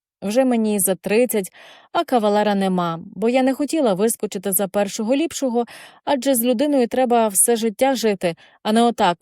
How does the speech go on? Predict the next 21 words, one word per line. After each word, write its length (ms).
прибіг 420
на 120
один 220
вечір 420
і 140
побіг. 540
Був 220
у 80
мене 260
такий. 480
Прийшов 400
ремонтувати 640
кран 320
та 140
давай 300
хвалити, 600
який 260
у 80
мене 260
борщ 500
смачний, 600